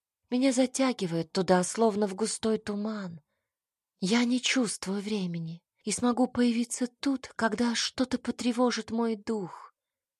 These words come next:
Я не хочу здесь оставаться, это такая мука, не выполнить последнее желание». На глазах Кармель тоже появились слёзы. Как ей помочь? «Не знаю.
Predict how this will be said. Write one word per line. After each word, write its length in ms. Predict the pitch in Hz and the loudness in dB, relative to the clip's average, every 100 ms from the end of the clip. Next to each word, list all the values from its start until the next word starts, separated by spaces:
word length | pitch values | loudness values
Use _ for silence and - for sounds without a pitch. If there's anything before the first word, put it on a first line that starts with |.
| _ _ | _ _
Я 140 | - 233 | -2 2
не 100 | 233 | 2
хочу 460 | - 247 - 277 | 2 2 2 0
здесь 280 | 240 185 - | 0 -4 -4
оставаться, 800 | 185 - 226 233 220 - - 190 - - - | -6 -4 -2 0 0 -2 -6 -6 -8 -16 -6
это 240 | 240 254 | -4 0
такая 560 | 254 277 269 277 240 226 | 4 4 6 6 6 4
мука, 540 | 247 285 285 - 190 - _ _ - | 2 0 0 -4 -10 -10 _ _ -4
не 160 | 262 | -2
выполнить 640 | 247 254 226 208 190 185 - | 4 4 2 0 -2 -2 -2
последнее 640 | 208 185 220 226 190 202 | -4 -4 -2 -4 -2 -2
желание». 640 | 190 233 240 208 180 190 185 _ _ _ _ _ _ _ | -2 -2 -4 -4 -8 -12 -18 _ _ _ _ _ _ _
На 120 | 175 190 | 2 4
глазах 400 | 233 247 302 285 | 4 6 4 4
Кармель 480 | 233 226 233 233 | 0 2 2 0
тоже 320 | - 240 226 190 | 2 2 2 0
появились 640 | 180 170 160 170 160 - - | 0 -2 0 -2 -4 -8 -10
слёзы. 640 | - 165 160 151 - - _ _ _ - | -10 -6 -8 -8 -14 -18 _ _ _ 2
Как 240 | 247 247 | 2 4
ей 100 | 190 | -2
помочь? 640 | 180 214 208 180 170 - _ _ _ _ - | 2 0 0 -2 -4 -10 _ _ _ _ -6
«Не 420 | 143 143 147 160 | -2 0 2 2
знаю. 1080 | 160 160 156 147 143 147 139 139 135 147 143 | 2 0 2 2 2 0 0 -2 -4 -6 -12